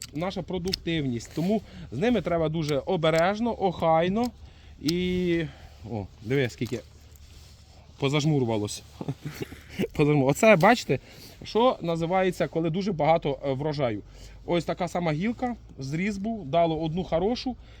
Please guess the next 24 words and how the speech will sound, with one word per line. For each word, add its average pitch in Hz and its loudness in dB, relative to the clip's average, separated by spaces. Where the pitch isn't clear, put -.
і, 160 0
і 147 -4
ця 196 2
була 190 4
тут 175 0
прирізана. 117 2
Тепер 185 4
я 175 8
тут 160 0
що 151 6
роблю? 113 2
Я 151 2
її 147 2
не 156 4
вирізаю 147 4
звідси 190 -2
поки 233 0
що. 233 -6
Я 160 6
ось 135 -4
так 135 0
її 135 2
обробляю, 139 2
обточую, 240 0